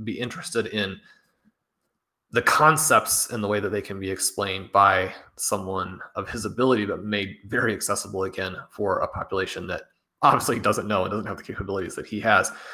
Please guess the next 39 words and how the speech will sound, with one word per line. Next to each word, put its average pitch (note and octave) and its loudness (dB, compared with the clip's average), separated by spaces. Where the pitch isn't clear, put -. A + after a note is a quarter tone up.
The D3 2
next G#3+ 4
two F3 4
names C#3+ 2
on B2 -2
the B2 -2
list A#2+ 0
I A#2 6
have A2+ -2
are G2+ 0
Margaret G2+ 0
Atwood G#2 0
and G#2+ -6
Neil G#2 -2
Stephenson. A#2+ 0
I've G2+ 0
mentioned G2+ -6
both G2+ -4
of G2+ -4
them. G2 -2
When C#3 -2
we B2 2
talk A#2+ -2
about G#2 0
books A2+ 0
and A2 -6
we G2 -6
talk A2 -4
about A2 4
authors, F#3+ 2
science C#3+ 4
fiction B2 0
writers G#2+ 4
with G2+ -4
extraordinary A#2+ 2
minds, G2 -2
would B2 0
love B2 2
to A2 0